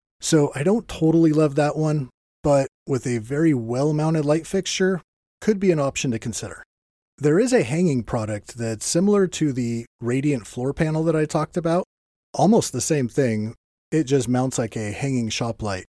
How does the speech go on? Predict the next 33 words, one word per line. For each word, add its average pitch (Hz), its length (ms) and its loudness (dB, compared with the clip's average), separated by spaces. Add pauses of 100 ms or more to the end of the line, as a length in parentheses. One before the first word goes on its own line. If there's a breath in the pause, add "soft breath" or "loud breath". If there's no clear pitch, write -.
and 117 400 -4
can 202 240 -2
put 165 140 -2
off 143 180 2
a 120 80 -2
good 117 160 -2
amount 107 220 -2
of - 80 -8
heat. 110 180 -8 (380)
But 131 260 -2
the 120 100 -10
fact - 340 -8
that 147 140 0
it 120 140 -2
is 127 180 -2
placed - 380 -8
up 113 140 -6
high 135 480 -4 (200)
and 127 280 0
heat 147 320 -8
rises 139 560 0 (100)
means 131 400 -2
that 117 240 -2
the 120 80 -4
majority 180 580 0
of 147 100 2
that 131 180 0
warmth 131 340 -4
is 113 140 -6
gonna 117 180 -2
stay 123 260 -4
up 104 120 -6
high, 123 420 -2